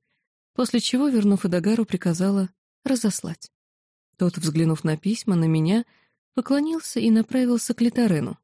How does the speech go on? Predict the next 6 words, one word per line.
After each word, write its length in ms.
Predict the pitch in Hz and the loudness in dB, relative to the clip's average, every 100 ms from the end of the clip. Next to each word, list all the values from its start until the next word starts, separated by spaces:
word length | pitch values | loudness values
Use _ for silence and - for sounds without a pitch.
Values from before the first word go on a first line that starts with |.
| - | -2
владеющему 920 | 160 160 156 208 202 - 185 170 - _ _ - | 0 0 2 2 2 2 2 2 0 _ _ 2
нужным 360 | 254 254 240 | 4 4 4
для 140 | 208 185 | 4 2
соответствующего 760 | 180 165 190 - 175 170 175 165 | 0 0 -2 0 0 0 0 0
действия 420 | 160 165 - 170 | 0 -2 -2 0
навыком. 560 | 160 156 147 - 147 | 0 0 -4 -8 -8